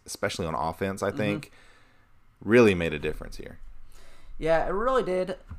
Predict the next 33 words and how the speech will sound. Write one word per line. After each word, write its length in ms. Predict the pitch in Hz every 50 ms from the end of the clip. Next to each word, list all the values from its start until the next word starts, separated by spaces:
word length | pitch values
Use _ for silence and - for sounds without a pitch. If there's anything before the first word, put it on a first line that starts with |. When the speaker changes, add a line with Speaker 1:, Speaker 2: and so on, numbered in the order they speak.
| - - - - - - -
Speaker 2:
Uh, 200 | - 196 226 175 190
we 200 | 240 262 269 240
did 220 | 175 202 220 180
have 240 | 180 190 175 - -
three 180 | 156 160 147
punts. 260 | - - 135 117 107 165
I 60 | 190
thought 200 | 190 254 240 214
we 100 | 208 185
had 280 | 185 180 165 151 143 135
less 240 | 139 139 135 - -
punts 360 | - - 139 131 120 - -
than 180 | - 107 101
that. 260 | 101 104 104 101 - - - - - - - _ - _ _ - - - - - -
Speaker 1:
Yeah, 200 | 156 165 170 165
uh, 80 | 165 - -
I 200 | 143 143 139 139
think, 320 | 160 165 139 117 110 - -
I 80 | 110
think 200 | 117 147 143 131
at 140 | 123 101 - 110
least 280 | 117 120 117 - -
one 340 | 95 92 90 90 98 104 101
of 60 | 95 87
those 280 | 90 90 85 80 78
was 180 | 85 82 78 85
at 120 | 82 -
the 60 | -
very 360 | 80 78 82 80 80 80 78 78
end 240 | 80 80 80 78
where 180 | 78 78 78 76
we 120 | 78 78
were, 160 | 78 73 71